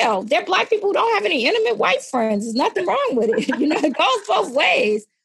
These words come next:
If you have any type of house of worship that has been doing work, whether it's the synagogue, whether it's your church, if you're part of any spiritual practice,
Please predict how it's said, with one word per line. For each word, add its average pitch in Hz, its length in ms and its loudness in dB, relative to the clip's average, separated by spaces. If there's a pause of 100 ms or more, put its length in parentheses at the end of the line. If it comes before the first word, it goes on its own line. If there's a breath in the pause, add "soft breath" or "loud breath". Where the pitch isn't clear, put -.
(180)
If 262 160 0
you 277 120 2
have 311 460 2
any 339 240 0
type 285 460 -2
of 226 440 0
house 277 520 -2
of 233 220 -2
worship 214 720 -4 (420)
that 262 240 2
has 233 220 0
been 233 220 0
doing 220 380 2
work, 190 280 -2
whether 226 300 2
it's 220 320 0
the 208 100 -8
synagogue, 254 960 2
whether 208 220 0
it's 208 260 -4
your 185 120 -4
church, 262 580 0 (300 loud breath)
if 220 140 0
you're 302 220 0
part 320 240 0
of - 160 -2
any 294 220 2
spiritual 285 600 -2
practice, - 840 -6